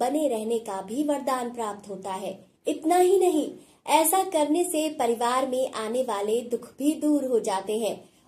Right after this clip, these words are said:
और घर परिवार के सदस्यों के बीच आपसी रिश्ते मजबूत होते हैं और उनका विश्वास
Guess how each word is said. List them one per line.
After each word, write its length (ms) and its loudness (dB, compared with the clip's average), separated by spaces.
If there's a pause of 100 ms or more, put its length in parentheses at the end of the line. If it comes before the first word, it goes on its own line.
और 120 4
घर 320 0
परिवार 520 0
के 280 -4
सदस्यों 520 -4
के 160 -8
बीच 420 -10 (280)
आपसी 560 0
रिश्ते 440 0
मजबूत 680 -8
होते 260 -6
हैं 220 -4 (420)
और 160 4
उनका 260 2
विश्वास 680 -2